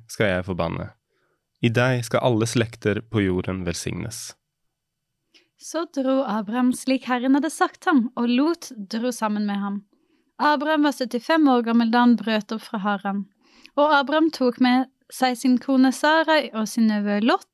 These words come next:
Speaker 2: og alle eiendelene de hadde samlet seg, og folkene de hadde skaffet seg i Haran. De brøt opp for å dra til landet Kanaan. Da de kom til Kanaan, dro Abraham gjennom landet helt til helligstedet Sikem,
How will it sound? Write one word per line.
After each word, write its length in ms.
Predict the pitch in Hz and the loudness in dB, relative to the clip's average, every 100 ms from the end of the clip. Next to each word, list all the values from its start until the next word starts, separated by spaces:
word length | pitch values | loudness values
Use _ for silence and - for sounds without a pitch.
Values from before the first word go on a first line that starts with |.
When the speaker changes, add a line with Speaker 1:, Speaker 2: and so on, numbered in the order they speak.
| _ - - _ | _ -20 -20 _
Speaker 2:
og 200 | 254 269 | 0 2
alle 240 | 285 302 | 2 2
eiendelene 640 | 262 226 220 214 214 220 220 | 2 2 2 2 2 2 0
de 100 | 220 | 0
hadde 220 | 214 220 | -2 -2
samlet 400 | 208 190 190 - | -2 -2 -4 -4
seg, 240 | 202 196 | -4 -4
og 140 | - 233 | -4 -4
folkene 480 | - 294 - 277 277 | 0 -2 2 4 4
de 120 | 269 | 4
hadde 160 | 262 254 | 0 -2
skaffet 420 | - 202 - 214 | -2 -4 -6 -10
seg 280 | - 214 220 | -4 -4 -2
i 80 | 214 | -2
Haran. 400 | 196 196 196 196 - _ _ - - _ | 0 -2 -4 -6 -10 _ _ -20 -20 _
De 100 | 285 | 0
brøt 380 | 262 285 320 311 | 2 4 2 2
opp 100 | 277 | -2
for 220 | - 277 | 0 2
å 80 | 277 | 2
dra 220 | 240 240 | 2 -2
til 240 | 233 - 226 | -2 -2 0
landet 400 | 214 214 220 220 | 2 2 2 0
Kanaan. 540 | - 277 254 190 190 - _ _ _ _ _ | 2 4 4 2 -4 -10 _ _ _ _ _
Da 80 | 277 | 0
de 140 | 311 | 0
kom 160 | - 427 480 | 0 -2 0
til 180 | 453 | -2
Kanaan, 480 | - 220 214 208 202 | 0 2 4 4 2
dro 220 | 208 254 240 | 2 0 2
Abraham 420 | 214 208 220 233 | 0 0 2 4
gjennom 380 | 226 226 233 220 | 6 6 6 4
landet 400 | 214 233 240 - | 4 2 0 -6
helt 400 | - 320 320 330 | -6 0 2 0
til 160 | - 277 - | -6 -8 -8
helligstedet 800 | - 226 214 - 220 208 214 208 | -4 -2 -2 -2 -4 0 -2 -2
Sikem, 640 | - - 277 269 196 180 | -10 -6 -4 -2 -4 -4